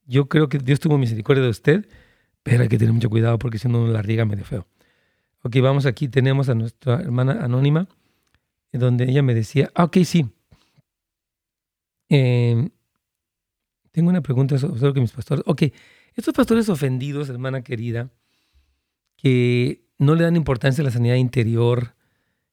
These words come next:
y son religiosos, yo creo que, de veras, ore por ellos.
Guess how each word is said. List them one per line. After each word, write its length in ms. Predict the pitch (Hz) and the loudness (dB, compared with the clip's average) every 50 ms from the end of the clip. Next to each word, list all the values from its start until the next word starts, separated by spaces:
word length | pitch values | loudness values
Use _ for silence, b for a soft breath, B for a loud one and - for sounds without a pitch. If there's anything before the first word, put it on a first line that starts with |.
| _ _ | _ _
y 80 | - 117 | -16 -12
son 260 | - - 151 151 143 | -8 -4 -2 0 0
religiosos, 960 | 143 147 131 117 110 - - 131 123 127 - - - 131 131 131 123 - - _ _ _ _ | 0 0 0 -2 -4 -2 0 0 0 0 -2 -2 -2 0 0 -2 -4 -8 -14 _ _ _ _
yo 160 | - 156 180 220 | -6 -4 -2 -2
creo 100 | 233 185 | -2 -4
que, 300 | - 185 160 165 - _ _ _ _ | -4 -4 -4 -4 -6 _ _ _ _
de 120 | - 139 135 | -4 -2 -2
veras, 400 | 151 185 180 170 147 - - _ _ _ _ _ _ _ _ _ _ _ _ _ _ _ _ _ _ _ _ _ _ _ _ _ _ _ _ _ _ - | 0 0 -2 -2 -4 -4 -8 _ _ _ _ _ _ _ _ _ _ _ _ _ _ _ _ _ _ _ _ _ _ _ _ _ _ _ _ _ _ -6
ore 340 | 147 165 190 208 214 202 | -2 0 2 2 2 2
por 200 | 156 143 147 131 | 0 0 -2 -2
ellos. 360 | 120 120 117 117 113 - - | -2 -2 -4 -6 -8 -10 -14